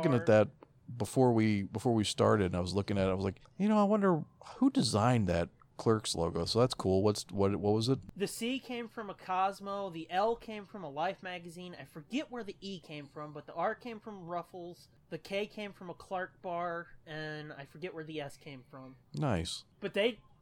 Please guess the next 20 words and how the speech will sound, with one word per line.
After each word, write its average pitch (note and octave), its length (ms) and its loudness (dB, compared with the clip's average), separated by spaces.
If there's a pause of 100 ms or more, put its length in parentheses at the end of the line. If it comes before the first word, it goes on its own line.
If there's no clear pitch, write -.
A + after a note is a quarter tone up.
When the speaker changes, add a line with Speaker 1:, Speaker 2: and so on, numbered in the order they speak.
(100)
Speaker 2:
nobody A3+ 400 2
designed E3 560 -4
it. D#3+ 140 -8
They E3+ 100 -8
just F3+ 240 -8
Speaker 1:
They A#2+ 120 2
Speaker 2:
cut A2 40 4
the G2+ 60 0
Speaker 1:
literally G#2 380 8
Speaker 2:
fucking - 20 -2
Speaker 1:
just F#2 160 2
cut G#2 160 2
the - 60 -2
Speaker 2:
letters G2 320 2
Speaker 1:
letters - 20 -6
Speaker 2:
out E2+ 40 -4
of F2 120 -4
Speaker 1:
out. F2+ 60 -10 (120)
That's G#2+ 160 -6
crazy. F#2+ 520 -4